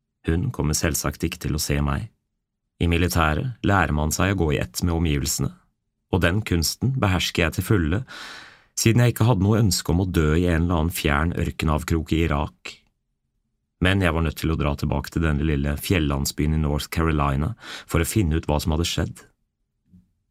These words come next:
Når man først har begynt å sette saker og ting i bevegelse,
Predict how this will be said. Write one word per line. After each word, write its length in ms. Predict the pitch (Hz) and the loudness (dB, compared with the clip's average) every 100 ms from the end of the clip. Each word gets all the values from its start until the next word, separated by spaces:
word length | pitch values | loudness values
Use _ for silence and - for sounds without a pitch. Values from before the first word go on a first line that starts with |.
| - | -2
Når 120 | 87 | 0
man 160 | 85 78 | 2 2
først 240 | 95 - | 0 0
har 80 | 95 | 0
begynt 240 | 90 78 | 0 0
å 80 | 85 | 0
sette 280 | 92 87 - | -2 -2 -2
saker 360 | - 78 - 85 | 0 -2 0 -2
og 80 | 85 | 0
ting 120 | 76 | 0
i 80 | 80 | 2
bevegelse, 540 | 92 82 78 - 120 | 2 0 0 -2 -2